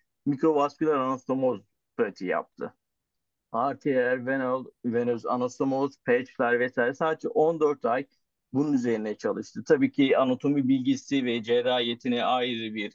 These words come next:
e, şeyde tutabilir ama mikro cerrahiyle, e, başladığı en, e, temel pratik buydu. Daha sonra kendi yazılarına çok defa bahseder. Jüriye döndüğüm zaman o on dört ayda kazandığım tecrübeyi, yani mikro anastomoz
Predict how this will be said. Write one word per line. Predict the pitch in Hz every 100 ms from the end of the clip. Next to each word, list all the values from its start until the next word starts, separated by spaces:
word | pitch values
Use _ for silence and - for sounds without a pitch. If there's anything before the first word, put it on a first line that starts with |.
| -
e, | 107
şeyde | - 117 110
tutabilir | - - 160
ama | 127
mikro | 113 139 139 147
cerrahiyle, | 127 139 139 135 143 147 123 120 -
e, | 117 117
başladığı | 120 120 - 120 123
en, | 127 135 - _ _ _
e, | 113 110 104 101 113
temel | 110 135 135 147 135
pratik | - 131 120 156 -
buydu. | 120 139 151 127 151
Daha | 151 143
sonra | - 156 147
kendi | 139 131 135
yazılarına | 143 139 135 131
çok | 127 147 -
defa | 127 120 110
bahseder. | 120 127 - 151 160 156
Jüriye | 147 151 147 120
döndüğüm | 123 131 151 156
zaman | 147 151 165 - _ _ _ -
o | 123 143
on | 160
dört | 165 151
ayda | 135 127 139
kazandığım | 139 127 135 131 131 156
tecrübeyi, | - 131 123 123 127 113 110
yani | 107 117
mikro | 139 139 156 143
anastomoz | 120 135 135 - 135 139 135